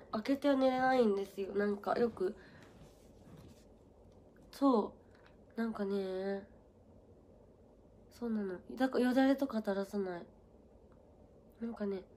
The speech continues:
口、口閉じないと寝れないっていうか。<laughs> よく口開いちゃう人いるじゃないですか、可愛い。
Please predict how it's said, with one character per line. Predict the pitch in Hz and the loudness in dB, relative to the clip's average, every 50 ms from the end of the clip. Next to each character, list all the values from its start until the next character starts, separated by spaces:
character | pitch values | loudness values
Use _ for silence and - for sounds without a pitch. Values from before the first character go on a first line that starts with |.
| - - - - - - - - - | -20 -20 -20 -20 -20 -20 -20 -20 -20
口、 | - - - 254 277 294 277 - - - - - - - - - - - - - | -20 -8 -2 0 0 0 0 -4 -12 -20 -20 -20 -20 -20 -20 -20 -20 -20 -20 -20
口 | - - - - - | -20 -20 -20 -18 -16
閉 | - - 277 269 | -6 -2 -2 0
じ | 269 269 262 | 0 2 2
な | 269 262 240 | 2 2 0
い | 214 | -2
と | 202 - - 196 | -4 -4 -4 -4
寝 | 190 190 | -2 -2
れ | 190 196 196 | -2 -2 0
な | 202 208 214 214 | 2 2 2 2
い | 208 | 0
っ | |
て | 208 - - - | -2 -6 -8 -8
い | 196 | -8
う | 190 | -8
か。 | 196 - - - - - - - - - - - - - - - | -6 -8 -8 -8 -8 -10 -16 -20 -20 -20 -20 -20 -20 -20 -12 -6
<laughs> | - - 330 - - - - - - - - - | -4 -2 -2 -2 -4 -8 -14 -16 -16 -20 -10 -8
よ | - 277 | -6 -6
く | - - - | -6 -6 -4
口 | - 262 262 - 269 | -4 -4 0 2 4
開 | 262 269 269 | 6 6 4
い | 269 269 | 4 2
ち | - - 269 | 0 0 2
ゃ | 269 269 | 4 4
う | 285 | 2
人 | 277 - - 294 | 0 0 0 2
い | 285 277 | 4 4
る | 269 | 4
じ | 226 - | 2 0
ゃ | 254 | 0
な | 233 240 | 0 0
い | 233 | 0
で | 226 226 233 | 0 0 -2
す | 226 | -4
か、 | - - - - | -10 -18 -12 -4
可 | - 226 220 220 | 0 2 4 4
愛 | 226 226 226 226 226 226 220 214 202 | 4 4 4 4 4 4 4 4 2
い。 | 185 | 0